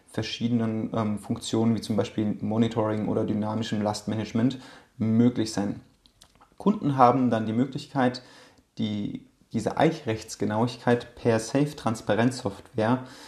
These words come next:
ähm, zu verifizieren und so ihre Ladungen zu überprüfen. Next, und zwar geht ChargePoint an die U-S-Börse.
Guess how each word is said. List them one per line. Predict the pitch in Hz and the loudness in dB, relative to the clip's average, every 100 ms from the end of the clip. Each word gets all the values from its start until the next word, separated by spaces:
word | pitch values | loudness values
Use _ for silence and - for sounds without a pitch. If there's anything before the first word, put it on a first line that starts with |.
| - - _ | -20 -20 _
ähm, | 113 107 110 110 107 - | 2 4 2 0 -2 -12
zu | - 120 | -6 -2
verifizieren | 107 110 - 151 - 120 107 101 | 0 0 -2 -4 0 0 2 0
und | 101 98 | -2 -2
so | 113 110 - | -2 -2 -4
ihre | - 110 | -2 0
Ladungen | 101 95 95 104 110 | 2 0 0 -4 -4
zu | - | 0
überprüfen. | 147 165 - - - - - _ _ _ _ _ _ _ _ _ _ _ - | 2 2 0 -6 -8 -18 -20 _ _ _ _ _ _ _ _ _ _ _ 4
Next, | 123 139 - - - - | 6 6 4 -6 -10 -6
und | 117 | -6
zwar | - 110 117 120 - | -2 2 4 2 2
geht | 120 123 - | 0 0 -4
ChargePoint | - - - - 113 120 - - | 2 2 2 -4 -2 -2 -2 -2
an | 110 107 | 0 0
die | 107 117 - | 0 -2 0
U-S-Börse. | 131 139 - 160 - - - | 0 2 2 0 0 0 -2